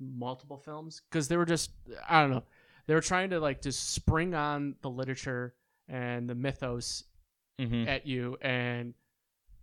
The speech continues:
Speaker 1: we're just expected to be like, "Okay, yeah, this is the thing."
Speaker 2: Yeah. The books are really, really good, though. Real swashbuckly.
Speaker 1: Yeah.
Speaker 2: Written by the same guy who wrote Tarzan.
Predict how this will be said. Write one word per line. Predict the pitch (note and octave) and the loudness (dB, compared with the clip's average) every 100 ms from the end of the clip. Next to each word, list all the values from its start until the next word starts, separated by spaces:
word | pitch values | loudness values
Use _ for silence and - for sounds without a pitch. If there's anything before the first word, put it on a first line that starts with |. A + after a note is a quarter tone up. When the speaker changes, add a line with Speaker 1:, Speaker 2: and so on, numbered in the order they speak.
| - | 0
Speaker 1:
we're | - D3+ | 2 4
just | C#3+ | 2
expected | C#3 - D3+ B2+ - B2+ - | -2 -2 -2 -4 -4 -8 -6
to | C3+ A#2+ A#2+ | -6 -4 -4
be | B2 | -4
like, | B2 - F3 | -4 -6 -2
"Okay, | F#3+ F#3+ E3 | -2 -2 -2
yeah, | E3+ C3+ | -2 -4
this | C#3 | -6
is | C#3+ | -8
the | C3 | -8
thing." | D#3 C3+ C3+ _ _ - | -8 -10 -14 _ _ -6
Speaker 2:
Yeah. | A#2 E2+ - - _ _ - - | -2 -2 -4 -18 _ _ -20 -4
The | B2 | 0
books | G#2+ F#3 - - - - - | 8 8 8 -2 -10 -16 -10
are | G2+ | -8
really, | F2+ G2 A#2 G#2 | -4 2 2 2
really | F#2 F2+ | -2 -6
good, | F2 E2+ | -8 -10
though. | D#2 F#2 | -12 -4
Real | C3+ D3 | 0 0
swashbuckly. | - B2 G#2+ - G2 F2+ F#2 F2+ - - - | 0 -2 -2 -4 -6 -10 -10 -10 -12 -18 -8
Speaker 1:
Yeah. | C#3 B2+ C3 | 0 0 2
Speaker 2:
Written | A#2 A#2 | 0 2
by | A#2 G#2 | 2 2
the | |
same | - A2 | 0 0
guy | G#2+ F#2+ | 0 -2
who | |
wrote | F2+ F2+ D#2+ | -4 -6 -6
Tarzan. | F#2+ E2+ D#2 C2+ | -6 -6 -10 -16